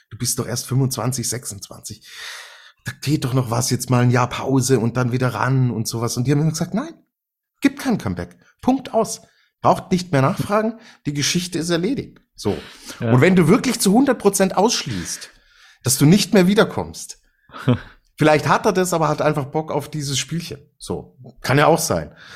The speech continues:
Speaker 1: Aber ich glaube, dass da schon ein Fünkchen dran ist und dass ich das Gefühl hab, so ganz, also, dass wir ihn nie wiedersehen, weiß ich nicht. Ich verliere da
Speaker 2: Mhm.
Speaker 1: grad den Glauben dran.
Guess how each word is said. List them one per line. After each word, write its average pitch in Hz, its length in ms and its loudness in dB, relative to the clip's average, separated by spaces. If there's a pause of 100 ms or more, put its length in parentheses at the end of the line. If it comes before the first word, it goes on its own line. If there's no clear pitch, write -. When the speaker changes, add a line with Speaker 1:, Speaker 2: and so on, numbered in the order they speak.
Speaker 1:
Aber 110 100 -2
ich - 100 -4
glaube, 143 300 4
dass 127 200 0
da 120 80 0
schon 147 500 2 (320)
ein 117 160 0
Fünkchen 135 520 -2
dran 104 280 -2
ist 143 200 -4
und 113 200 -4
dass - 320 -4 (880)
ich - 560 2
das 131 180 -2
Gefühl 131 380 0
hab, 123 140 0
so 104 120 -6
ganz, 135 720 0
also, 107 220 -6 (640)
dass 107 340 -6
wir 127 60 2
ihn 120 140 4
nie 147 180 4
wiedersehen, 139 460 2
weiß 113 200 0
ich 98 60 -8
nicht. 78 220 -14
Ich 92 100 -14
verliere 117 240 2
da 117 120 2
Speaker 2:
Mhm. 107 40 -2
Speaker 1:
grad 104 220 -2
den 98 100 -10
Glauben 98 320 -2
dran. 78 180 -14